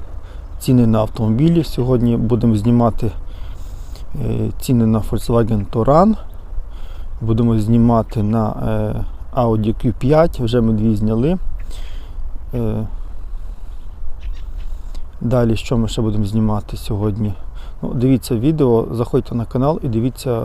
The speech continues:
ну, що ми там назнімали. Е, в кожному оголошенні є телефони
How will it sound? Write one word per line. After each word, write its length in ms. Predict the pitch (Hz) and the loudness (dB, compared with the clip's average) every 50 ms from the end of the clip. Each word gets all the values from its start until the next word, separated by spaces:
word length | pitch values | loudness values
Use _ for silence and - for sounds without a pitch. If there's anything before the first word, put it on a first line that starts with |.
| 123 - - | -4 -4 -4
ну, 180 | 156 131 - - 143 143 | -4 -4 -4 -4 -6 -10
що 200 | - - - 127 | -10 -6 -4 -2
ми 120 | 120 117 113 | -2 -2 -2
там 220 | - 123 113 110 | -4 -4 -4 -2
назнімали. 600 | 113 113 107 98 107 117 113 107 101 98 98 101 92 - - - - - - - - - - - - - - - - - - - - - - - - - - - - - - - - - | -2 -2 -2 0 2 2 2 2 0 -2 -4 -6 -8 -10 -12 -12 -14 -14 -12 -14 -14 -14 -14 -14 -12 -12 -14 -14 -14 -14 -12 -10 -10 -10 -10 -12 -14 -12 -10 -10 -10 -10 -12 -10 -6 -2
Е, 200 | 143 127 123 120 | 0 2 2 2
в 100 | 110 104 | 0 0
кожному 340 | - - 151 131 123 131 131 | 2 2 4 4 4 2 2
оголошенні 600 | 139 135 107 127 131 113 - - 127 123 120 120 | 2 2 2 2 2 2 0 0 0 2 2 4
є 140 | 123 120 110 | 4 2 2
телефони 580 | - - 120 120 113 - - 127 123 117 113 | 0 0 -2 -2 -2 -2 0 0 0 0 -2